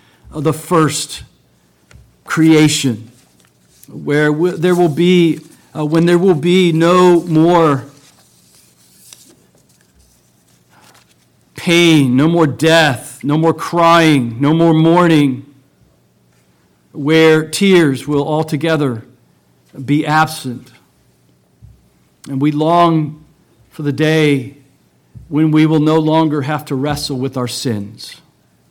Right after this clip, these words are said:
as we do every day of our lives in this existence. It gives us hope, O Lord, and we look now to you with great hope for the New Jerusalem,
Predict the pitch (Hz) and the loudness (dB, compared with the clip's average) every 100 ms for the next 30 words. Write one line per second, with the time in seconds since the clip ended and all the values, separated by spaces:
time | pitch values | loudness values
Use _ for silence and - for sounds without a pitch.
0 | _ _ _ _ _ _ _ - 139 143 | _ _ _ _ _ _ _ -6 -4 -2
1 | 156 147 156 151 151 147 127 139 139 139 | -2 0 0 0 0 -2 -4 -2 -2 -2
2 | 131 117 117 113 107 98 - - 131 110 | -2 -4 -2 -2 -2 -6 -16 -10 -6 -4
3 | 120 120 - 120 - - - - - - | -6 -8 -10 -14 -14 -16 -18 -16 -16 -18
4 | _ _ _ _ _ _ _ _ _ _ | _ _ _ _ _ _ _ _ _ _
5 | _ _ 117 131 151 - 135 196 185 160 | _ _ -6 -4 -4 -6 -2 -2 -2 -4
6 | 143 123 113 101 - _ _ _ _ _ | -4 -4 -6 -8 -16 _ _ _ _ _
7 | _ _ _ _ 127 131 139 165 165 165 | _ _ _ _ -2 0 2 0 -2 -2
8 | 165 165 165 151 160 160 139 - 156 175 | 0 0 -2 -2 2 2 0 -2 -2 0
9 | 139 143 117 - - 131 135 139 151 143 | 0 -4 -4 -8 -8 -6 -2 -2 -2 -2
10 | 135 139 123 - 117 117 | -2 -2 -2 -8 -12 -14